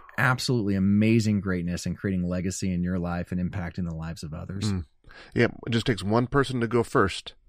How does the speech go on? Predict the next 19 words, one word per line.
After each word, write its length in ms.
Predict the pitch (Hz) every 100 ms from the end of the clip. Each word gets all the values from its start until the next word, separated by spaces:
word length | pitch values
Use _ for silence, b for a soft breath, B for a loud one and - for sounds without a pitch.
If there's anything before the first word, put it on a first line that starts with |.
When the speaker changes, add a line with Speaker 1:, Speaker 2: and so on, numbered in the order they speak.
| _
Speaker 1:
That's 180 | 95 -
right. 200 | 78 65 -
Speaker 2:
And 100 | 110
then 80 | 101
the 80 |
cascading 720 | 98 - 113 113 - 127 120 107
effects 440 | - 117 107 -
to 100 | -
your 180 | 95 101
family 500 | - 110 110 123 127
and 180 | 107 98
your 140 | 110
lineage, 540 | 107 113 131 139 147 - _ _ _ -
it 140 | 117
changes 680 | - 110 110 98 95 87 - - _ _ _ _ -
right 300 | 95 101 104
now. 200 | - 50 -
Speaker 1:
That's 220 | - 92 -
right. 160 | 50